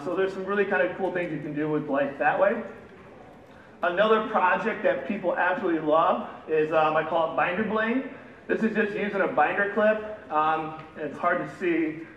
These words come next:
I know, but this is this pipe cleaner down here that wraps around the finger. Once again, a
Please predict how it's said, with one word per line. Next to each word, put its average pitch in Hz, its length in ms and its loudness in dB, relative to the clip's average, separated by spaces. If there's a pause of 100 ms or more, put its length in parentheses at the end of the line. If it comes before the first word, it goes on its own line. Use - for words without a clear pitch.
(160)
I 143 120 -2
know, 151 180 6
but - 140 0
this 226 160 -2
is 180 120 -6
this 170 220 -4
pipe 170 300 -2
cleaner 202 240 -2
down 196 280 0
here 208 160 0
that 165 300 -2
wraps 160 320 2
around 165 420 0
the - 60 -14
finger. 190 540 -2 (460)
Once 170 200 0
again, 180 180 0
a - 60 0